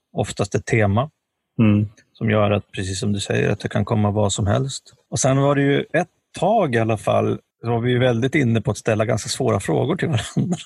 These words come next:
Speaker 2: <laughs> Ja.
Speaker 1: <laughs> Typ,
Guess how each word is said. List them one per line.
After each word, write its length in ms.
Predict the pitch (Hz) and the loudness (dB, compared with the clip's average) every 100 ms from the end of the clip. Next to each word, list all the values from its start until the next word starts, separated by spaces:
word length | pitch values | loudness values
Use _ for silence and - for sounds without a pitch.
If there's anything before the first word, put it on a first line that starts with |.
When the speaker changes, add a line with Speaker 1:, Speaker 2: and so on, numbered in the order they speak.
| - 107 - | -2 0 2
Speaker 2:
<laughs> 0 | |
Ja. 560 | 139 127 139 - 131 139 - | 4 4 4 2 2 0 -2
Speaker 1:
<laughs> 960 | - - 180 160 147 113 - 220 - - | -8 -6 -2 2 2 0 -2 -2 -2 -2
Typ, 140 | 170 | -2